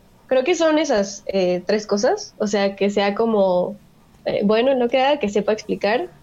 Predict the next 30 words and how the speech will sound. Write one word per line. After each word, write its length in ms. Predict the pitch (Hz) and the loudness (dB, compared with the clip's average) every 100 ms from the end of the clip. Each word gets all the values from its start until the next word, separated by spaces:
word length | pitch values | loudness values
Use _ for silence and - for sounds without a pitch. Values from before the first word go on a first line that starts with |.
| - - - - | -20 -20 -20 -6
que 80 | 226 | -2
sea 160 | 220 214 | 0 0
paciente 640 | 226 226 233 240 302 359 - | -2 0 2 2 2 0 -4
y, 380 | - 220 214 208 | -2 0 0 -2
pues, 220 | 202 202 - | -2 -4 -2
creo 140 | 208 | -2
que 60 | 214 | -2
está 120 | 214 | -2
de 60 | 208 | 0
más 160 | 202 | 0
decir 240 | 196 202 190 | 0 -4 -2
que 280 | 202 185 | 0 0
esté 200 | 202 226 | 0 -2
comprometido, 720 | 214 214 202 196 185 202 185 | 0 0 0 0 0 0 2
¿no? 180 | 185 190 | 2 0
con 160 | 202 185 | 0 0
la 80 | 190 | 0
clase 460 | 196 196 202 196 | 0 0 0 0
y, 320 | 175 196 190 202 | 0 0 0 0
y 60 | |
con 180 | 202 196 | 0 -2
su 420 | - 202 190 185 185 | 0 0 2 0 -4
profesión 560 | - 196 196 208 202 190 | -4 -4 0 0 2 0
y, 240 | 180 175 - | -2 -4 -8
y 80 | |
con 240 | 202 190 185 | -6 -4 -2
lo 120 | 180 | -2
que 180 | 180 180 | 0 0
le 140 | 185 | 0
quiere 260 | - 208 | 0 -2